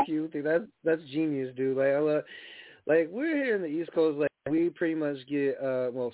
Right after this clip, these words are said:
some of us do. They're like, "Oh, bro, I don't see the intrigue or the interest." I'm like, "No, dude." I told my roommate,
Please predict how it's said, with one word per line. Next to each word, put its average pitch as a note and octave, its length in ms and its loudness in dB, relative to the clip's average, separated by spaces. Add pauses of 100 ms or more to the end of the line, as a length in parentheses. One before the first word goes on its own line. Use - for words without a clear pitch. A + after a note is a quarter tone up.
some C#3 240 4
of A#2+ 160 2
us A2+ 220 2
do. A#2 120 0
They're G#2 100 -2
like, G#2 120 -2
"Oh, B2+ 260 4
bro, A#2 180 -2
I A#2+ 120 0
don't B2+ 220 -2
see B2 140 -2
the A#2+ 140 -2
intrigue B2 500 0
or A#2 80 0
the A#2+ 120 -2
interest." C3+ 320 -4
I'm B2+ 100 -6
like, B2 140 -2
"No, C#3+ 380 2
dude." C3+ 140 0
I C3 100 2
told F3 240 2
my E3 60 0
roommate, C#3 520 -2